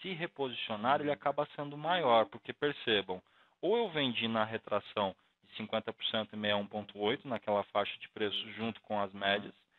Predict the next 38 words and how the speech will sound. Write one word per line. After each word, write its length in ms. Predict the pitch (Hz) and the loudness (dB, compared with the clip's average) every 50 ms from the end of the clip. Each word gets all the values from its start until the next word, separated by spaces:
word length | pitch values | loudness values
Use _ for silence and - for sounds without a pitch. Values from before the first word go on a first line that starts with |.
| _ - - _ _ _ | _ -20 -20 _ _ _
ou 220 | 156 160 175 180 | 4 6 6 6
vou 120 | 170 180 175 | 4 0 2
tentar 340 | - 170 165 - - 156 156 | 2 -2 0 4 4 4 4
vender 320 | 147 151 139 131 127 131 | 4 2 0 2 2 2
em 100 | 135 143 | 2 2
um 60 | 156 | -2
patamar 500 | 151 - 147 - - 156 156 151 143 143 | -2 -4 -2 0 0 0 4 4 4 4
de 140 | 139 143 147 | 2 -2 -10
resistência 600 | 139 139 147 143 143 - _ - 156 175 180 - - _ | -6 -6 -6 -6 -8 -10 _ -4 -4 -4 -6 -10 -16 _
quando 200 | - 120 117 113 | -2 0 0 0
a 40 | 107 | 0
tendência 480 | - 113 107 104 101 101 98 - - 101 | 0 -4 -2 -2 -2 -2 -4 -4 -4 -2
é 120 | 98 101 | -2 -2
de 100 | - 101 | -4 -6
baixa, 520 | 95 95 95 90 87 90 - - - 82 - _ _ _ - _ _ _ | -2 2 4 6 6 4 2 -2 -6 -8 -14 _ _ _ -20 _ _ _
e 80 | 107 104 | -16 -12
vice-versa 640 | - 156 156 147 - 151 120 120 117 120 - - 143 | -10 -10 -10 -8 -8 4 6 6 6 6 4 -4 -6
quando 200 | - 147 143 147 | -4 -2 -2 -2
a 60 | 143 | -2
tendência 400 | - 147 147 143 139 135 - - | -2 -6 -6 -4 -6 -6 -6 -10
é 40 | 147 | -8
de 120 | 156 185 | -2 4
alta. 320 | 180 143 110 98 - - 95 | 8 8 8 8 6 0 -6
Ou 160 | 95 104 113 | -4 -2 0
nós 180 | 123 127 120 113 | 2 0 0 0
estamos 280 | 107 _ 117 110 107 - | -6 _ -6 -6 -6 -6
comprando 520 | - - 107 104 101 110 113 131 147 135 | -4 -4 -4 -4 -4 -2 -2 -2 -2 0
na 120 | 127 113 104 | -2 -4 -4
retração 500 | 107 107 - _ 104 98 - - 104 104 | -4 -6 -6 _ -6 -6 -4 -8 -8 -8
de 80 | 101 | -8
sessenta 160 | 101 101 101 | -6 -2 0
e 40 | 98 | 0
um 140 | 98 98 98 | 0 0 -2
ponto 340 | 101 98 98 98 - _ 95 | -4 -10 -12 -14 -14 _ -6
oito, 320 | 92 98 113 117 110 - - | 0 2 2 2 2 -2 -8
cinquenta 440 | - - 90 _ 98 92 - - | -10 -10 -10 _ -12 -12 -12 -16
por 180 | _ _ 139 - - | _ _ -14 -12 -6
cento, 300 | - 131 127 143 165 | -2 0 0 0 -2